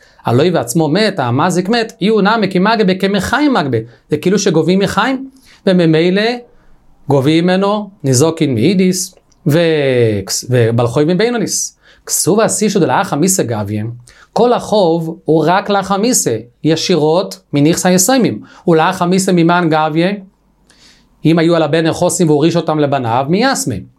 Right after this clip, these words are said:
ממילא גם כשבאים אל הערב, יהיו נמי כי מגבה כלאחא מיסא מגבה. אז כל המשנה מדברת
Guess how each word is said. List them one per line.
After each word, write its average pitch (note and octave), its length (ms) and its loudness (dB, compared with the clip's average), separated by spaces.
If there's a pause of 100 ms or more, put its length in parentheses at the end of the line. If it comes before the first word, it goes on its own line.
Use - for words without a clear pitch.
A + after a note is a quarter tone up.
(320)
ממילא D3+ 260 2
גם D#3 280 -2
כשבאים F#3 480 0
אל G3 100 2
הערב, F#3+ 420 2
יהיו G3+ 220 0
נמי G#3 560 0 (220)
כי F3+ 120 2
מגבה G3 480 2
כלאחא F#3 320 0
מיסא C#3 260 -2
מגבה. C3+ 340 0
אז B2+ 100 -4
כל A#3+ 160 0
המשנה A3 280 -2
מדברת F3 720 0